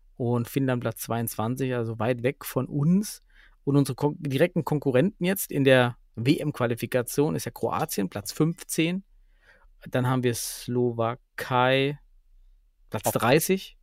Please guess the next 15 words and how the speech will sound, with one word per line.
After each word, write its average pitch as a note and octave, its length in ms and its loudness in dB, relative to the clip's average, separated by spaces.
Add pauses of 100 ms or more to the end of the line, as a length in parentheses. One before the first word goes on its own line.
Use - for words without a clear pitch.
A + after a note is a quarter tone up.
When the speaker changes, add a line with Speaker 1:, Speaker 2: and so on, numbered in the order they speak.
Speaker 2:
Genau. G#2+ 400 4 (240)
Und, A2 360 -2
und, G#2+ 260 -2
äh, G#2+ 220 0 (280)
Speaker 1:
Ja. A#2+ 60 -10
Speaker 2:
und A2+ 260 -6
Frankreich A#2+ 540 0
sechzehn, C3 560 0
Kroatien A2+ 460 0
Speaker 1:
Genau. A#2 240 -2
Speaker 2:
fünfzehn. G2+ 320 -2
Also, G#2+ 320 2 (960)
ja, G2+ 260 2 (540)
Top B2 180 0
dreißig A2 540 0